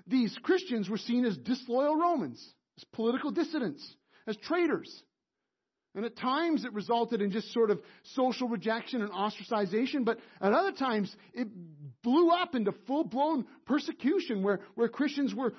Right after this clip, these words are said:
were seen as the problem. They were against Roman family values. They were against the stability of the country, and, and they would be blamed for things. And we see it's particularly Caesars like Nero and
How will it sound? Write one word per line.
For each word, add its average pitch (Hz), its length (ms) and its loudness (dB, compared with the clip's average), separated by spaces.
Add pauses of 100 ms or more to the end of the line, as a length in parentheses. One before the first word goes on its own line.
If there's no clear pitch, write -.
were 247 100 0
seen 302 260 0
as 269 80 2
the 262 100 -2
problem. 262 560 0
They 202 80 6
were 226 140 2
against 262 320 -4
Roman 269 380 2
family 294 300 0
values. 294 460 0
They 233 60 -4
were 226 100 0
against 233 300 -4
the 262 80 -4
stability 277 540 -2
of 233 100 -4
the 247 80 -6
country, 247 460 -4
and, 185 100 0 (240)
and 214 120 0
they 247 100 4
would 247 120 0
be 196 140 0 (160)
blamed 277 420 2
for 240 80 -4
things. 190 380 -4
And 175 140 -4 (240)
we 214 120 0
see 240 280 0
it's 208 260 -2
particularly 233 720 0 (800)
Caesars 214 340 0
like 208 280 -2
Nero 214 520 4
and 175 100 2